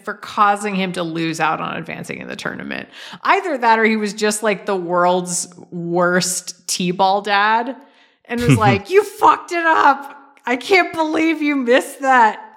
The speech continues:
Speaker 1: "Fuck you." Like, which was it? It was because he kicked him out of the tournament, right?
Speaker 2: I think on the shallowest level, and, and definitely it's important that that's there. Yes, it's because he got him out of the tournament.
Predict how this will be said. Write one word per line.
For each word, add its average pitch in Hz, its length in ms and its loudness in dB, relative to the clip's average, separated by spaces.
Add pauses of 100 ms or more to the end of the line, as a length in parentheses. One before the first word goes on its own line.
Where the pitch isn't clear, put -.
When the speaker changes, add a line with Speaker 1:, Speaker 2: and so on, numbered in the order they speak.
(100)
Speaker 1:
"Fuck 285 300 4
you." 240 540 -2 (280)
Like, 214 440 -2 (340)
which 233 360 -2
was 185 240 2
it? 127 220 -12 (480)
It 226 80 4
was 254 160 4
because 269 380 0
he 262 360 0
kicked - 460 -6
him 208 240 -2
out 175 100 0
of 170 80 -12
the 156 60 -16
tournament, 170 440 -6
right? 92 380 -2 (500)
Speaker 2:
I 131 120 0
think 156 380 -2 (100)
on 117 200 2
the 117 80 -4
shallowest 147 540 -4
level, 95 440 -6 (200)
and, 110 260 -6
and 113 260 -4 (160)
definitely 113 520 -4
it's 101 140 -6
important 101 360 -6
that 101 80 -6
that's 95 240 -2
there. 101 360 0 (340)
Yes, 98 400 -2
it's 101 120 -12
because 98 260 -2
he 98 380 -4 (160)
got 92 180 0
him 104 80 -10
out 92 120 -4
of 95 60 -8
the 85 40 -12
tournament. 110 340 -6